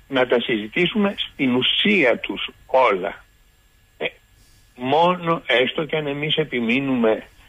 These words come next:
στην, ε, σταθερή μας άποψη ότι έχουμε μία και μόνη διαφορά, η-, το γεγονός ότι θα αρχίσουμε να τα συζητάμε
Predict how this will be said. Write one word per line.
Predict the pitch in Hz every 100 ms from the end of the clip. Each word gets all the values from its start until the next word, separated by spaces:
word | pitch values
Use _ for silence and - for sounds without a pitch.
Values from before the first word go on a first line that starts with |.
| -
στην, | - 131 117 107 101 95
ε, | 95 - 113 110
σταθερή | - 123 107 113 123 147
μας | 139 113
άποψη | 135 131 120 113 123
ότι | 110 113 110
έχουμε | 110 127 120 117
μία | 104 113 117 110
και | -
μόνη | 104 104 98
διαφορά, | - - - 113 170 202 208 - _ - _ _ _ - _
η-, | 156 156
το | -
γεγονός | 151 131 131 135 165 180
ότι | 160 147
θα | 127 135
αρχίσουμε | 120 - 202 190 - 190
να | 160 139
τα | 135
συζητάμε | 120 135 117 113 110 139 117 120 120 143 180